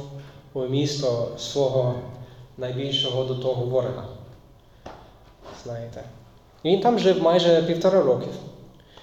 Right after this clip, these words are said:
Е, там, поки він жив,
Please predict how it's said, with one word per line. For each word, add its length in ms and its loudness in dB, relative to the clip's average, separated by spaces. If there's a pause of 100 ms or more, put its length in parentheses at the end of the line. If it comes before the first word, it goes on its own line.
(340)
Е, 600 -2
там, 420 2
поки 240 -2
він 420 0 (340)
жив, 600 -2